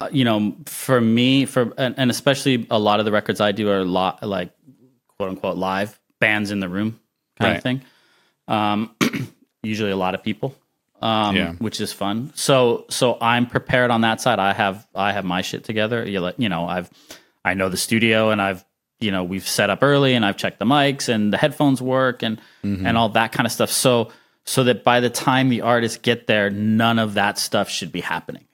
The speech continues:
Speaker 1: It should,
Speaker 2: Right.
Speaker 1: they should be able to walk in and go. Um, you know, <sighs> headphone mix is so important,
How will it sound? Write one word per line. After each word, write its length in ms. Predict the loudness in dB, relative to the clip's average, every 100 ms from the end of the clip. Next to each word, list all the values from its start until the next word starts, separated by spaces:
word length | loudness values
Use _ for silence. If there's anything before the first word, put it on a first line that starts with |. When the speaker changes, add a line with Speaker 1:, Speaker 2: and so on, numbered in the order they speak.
| _ _ _
Speaker 1:
It 120 | -2 0
should, 320 | 0 2 2
Speaker 2:
Right. 160 | 2
Speaker 1:
they 140 | 2 2
should 200 | 2 2
be 100 | 2
able 180 | 2 2
to 60 |
walk 300 | 2 0 0
in 100 | 0
and 140 | 0 -2
go. 240 | -4 -6 -10 _ _ -20 -12
Um, 500 | -2 0 0 0 -4 -12 _ _ _ -4
you 120 | -2
know, 240 | -2 -6 -14
<sighs> 460 | -14 -12 -12 -12
headphone 580 | -4 -4 -2 -4 -2 -6 -6
mix 400 | -6 -6 -8 -10
is 220 | -10 -8
so 380 | -8 -6 -4 -4
important, 460 | -4 -6 -8 -10